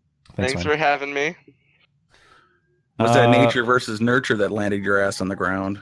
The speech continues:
Speaker 1: <laughs> Next up is Miss Malevolent. Uh, always excited to hear from Miss Male-, ooh, we're gonna have Jay Fry and Miss Malevolent in the same little lobby here. That's always a treat.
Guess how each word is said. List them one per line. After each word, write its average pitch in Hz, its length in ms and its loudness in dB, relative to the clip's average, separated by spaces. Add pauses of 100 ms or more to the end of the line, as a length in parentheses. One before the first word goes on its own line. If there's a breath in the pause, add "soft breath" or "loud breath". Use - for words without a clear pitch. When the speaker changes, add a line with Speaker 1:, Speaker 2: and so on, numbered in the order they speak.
(120)
Speaker 1:
<laughs> - 2000 -2
Next 127 300 0
up 135 120 4
is 113 120 -2
Miss 120 240 0
Malevolent. 98 560 -2 (220)
Uh, 80 340 -8
always 151 240 -2
excited 82 300 -8
to 76 60 -12
hear 85 120 -12
from - 180 -16
Miss 85 200 -12
Male-, - 260 -14
ooh, 127 80 4
we're 175 140 4
gonna 147 160 2
have 139 200 2 (1120 loud breath)
Jay 123 280 0
Fry 147 280 0
and 123 120 0
Miss 131 200 0
Malevolent 117 420 -2
in 95 60 -2
the 90 80 -6
same 135 600 2
little 107 360 -2
lobby 95 380 -2
here. - 240 -12
That's - 200 -10
always - 240 -10
a - 40 -14
treat. - 380 -12